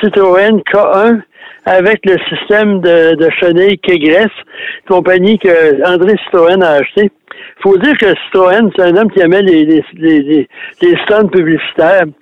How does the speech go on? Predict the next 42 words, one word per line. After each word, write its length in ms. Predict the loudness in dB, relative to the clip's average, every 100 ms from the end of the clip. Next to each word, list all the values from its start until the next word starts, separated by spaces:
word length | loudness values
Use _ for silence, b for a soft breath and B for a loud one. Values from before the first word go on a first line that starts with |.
| B B B -8
puis 100 | -2
montrer 460 | 0 2 2 2 2
la 140 | 2
valeur 400 | 2 2 2 2
des 120 | 0
produits 400 | 0 0 0 -2 -4
Citroën, 480 | -2 0 2 0 -2
puis 140 | -2
l'ingéniosité, 1040 | 0 0 0 0 2 0 0 -2 0 2 2
euh, 120 | 0 -2 B B B -2
euh, 180 | 0 0
d'ingé-, 400 | 0 0 0 0
des 260 | 2 2 2
ingénieurs. 680 | 0 0 2 2 2 0 -2 B B B B
On 180 | 0 2
a 80 | 0
fait 180 | 0 -4 -2
ça, 60 | 0
euh, 540 | 2 2 2 2 2 2
on, 380 | -2 -4 -6
on 40 | -2
a 60 | 0
réussi 320 | 0 0 -2
à 80 | -2
traverser 500 | 0 2 0 0 -2
le 240 | 0 0 0
Sahara, 340 | 0 0 0 0
trois 260 | 0 0 2
mille 180 | 0
six 240 | -2 -4 -2
cents 100 | -2
kilomètres 540 | 0 0 2 0 -2 _ B B B -4
en 100 | -2
quelques 440 | 0 -2 -2 0 2
mois, 340 | 2 2 0
puis 140 | -2 -2
ça 80 | 0
a 40 |
été 180 | 0 0
un 120 | 0
grand 240 | 2 0 -2
succès. 500 | -6 -6 -2 -2